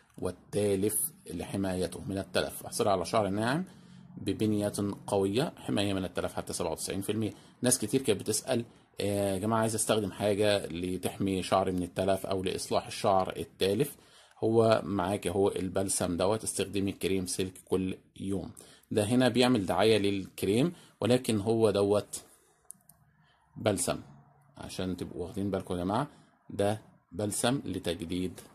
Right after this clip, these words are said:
الشعر. وزي ما قلت لكم ان هو صناعة، صنع في الفلبين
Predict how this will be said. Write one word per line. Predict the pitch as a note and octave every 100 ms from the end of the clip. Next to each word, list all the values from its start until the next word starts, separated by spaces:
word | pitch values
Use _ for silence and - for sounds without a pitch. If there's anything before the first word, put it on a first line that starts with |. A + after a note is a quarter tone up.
| _ _ _ -
الشعر. | - - D#2 - - _ _ _ _ _ _ _ _ _ _ _ _ _ _ _ _ _ _ -
وزي | A2 C3+
ما | C3
قلت | G2 B2
لكم | A2+ A#2
ان | G#2+
هو | A2 G#2+ G#2+ -
صناعة، | - - G2+ F#2 D#2
صنع | G2 A2+ G#2
في | -
الفلبين | F#2+ E2 D2+ F#2 B2 A#3+